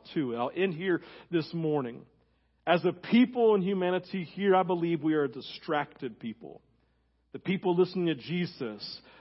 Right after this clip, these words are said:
they were distracted by their worries and their fears and the anxiety of provision, of their livelihood, of their success,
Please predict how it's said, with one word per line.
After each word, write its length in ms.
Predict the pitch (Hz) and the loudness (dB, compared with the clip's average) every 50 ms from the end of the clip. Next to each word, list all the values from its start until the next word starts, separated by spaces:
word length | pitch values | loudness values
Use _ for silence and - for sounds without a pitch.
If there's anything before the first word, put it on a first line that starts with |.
| _ - | _ -2
they 120 | - 156 | 0 2
were 100 | 165 165 | 2 2
distracted 800 | 160 143 135 - - - - 185 180 175 165 - - - 147 123 | 0 -2 -6 -10 -12 -6 0 2 2 2 2 -2 -6 -10 -8 -4
by 140 | 117 135 127 | -2 -2 -2
their 120 | 123 123 120 | -2 -4 -6
worries 520 | 123 131 160 165 160 143 139 131 123 104 | -4 -2 0 0 0 0 -2 -2 -4 -6
and 100 | 123 123 | -8 -8
their 140 | 120 113 113 - | -8 -10 -8 -6
fears 340 | - 170 160 147 139 135 - - - - - - - - | -2 -2 0 0 0 -2 -6 -8 -16 -20 -20 -18 -14 -10
and 80 | 131 | -6
the 100 | 135 139 | -4 -4
anxiety 580 | 131 131 123 117 - 151 147 151 139 - 131 127 | -4 -4 -2 0 0 2 2 0 0 -2 -2 -4
of 120 | 117 - | -4 -6
provision, 800 | - 117 110 104 110 160 185 180 - 185 185 175 170 170 165 160 - - _ _ _ _ _ _ _ | -8 -10 -8 0 2 4 4 4 2 0 -2 -2 -2 -4 -6 -8 -12 -16 _ _ _ _ _ _ _
of 160 | - 120 110 - | -8 -8 -8 -6
their 200 | 113 107 101 107 | -8 -10 -8 -8
livelihood, 1120 | 98 101 104 117 135 165 190 147 160 170 180 175 165 135 160 170 175 170 170 170 170 160 - - - - _ _ | -6 -4 -2 0 2 2 2 2 4 4 4 4 2 0 -2 0 0 0 0 -2 -2 -6 -8 -12 -20 -20 _ _
of 100 | 123 123 110 110 | -8 -8 -8 -6
their 160 | 123 123 113 | -6 -8 -8
success, 960 | 110 - - - 107 95 - - - - - - - 170 156 165 170 180 196 | -8 -10 -12 -14 -14 -14 -14 -16 -16 -16 -14 -4 2 4 6 6 6 4 2